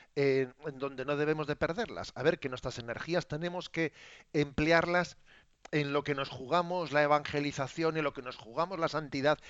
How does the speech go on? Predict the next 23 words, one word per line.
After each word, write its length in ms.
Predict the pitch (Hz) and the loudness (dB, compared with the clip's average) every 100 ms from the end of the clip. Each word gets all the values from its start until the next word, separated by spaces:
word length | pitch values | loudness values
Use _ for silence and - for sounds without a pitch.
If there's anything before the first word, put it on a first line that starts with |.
| - - | -20 -4
en 120 | 139 | -2
lo, 120 | 147 - _ | -2 -6 _
¿eh? 200 | 143 165 | -2 -2
Que 80 | - | -6
a 60 | 123 | -4
veces 320 | 175 196 - _ _ _ - - - - - | 0 0 0 _ _ _ -16 -16 -20 -16 0
este 180 | 190 | 0
tipo 280 | 165 143 175 | 2 0 2
de 120 | 156 | 0
polémicas 640 | 151 147 156 131 131 131 - _ _ _ _ _ - - | 2 0 2 2 4 2 0 _ _ _ _ _ -20 -14
son 220 | - 160 | -8 -6
mucho 240 | 156 160 156 | -6 -6 -2
de 120 | 143 | -2
mirarse 360 | 131 143 - | 6 4 6
al 80 | 151 | -2
ombligo. 460 | 143 180 156 78 - _ _ _ _ _ _ _ _ _ _ _ _ | -2 -4 -6 -10 -18 _ _ _ _ _ _ _ _ _ _ _ _
A 100 | - | -16
ver, 120 | - - | -14 -12
que 80 | |
estamos 260 | - 156 147 | -8 -6 -2
perdiendo 360 | 139 131 139 131 | -4 -4 -6 -6
el 100 | 123 | -4
tiempo. 380 | 175 117 64 | -4 -6 -16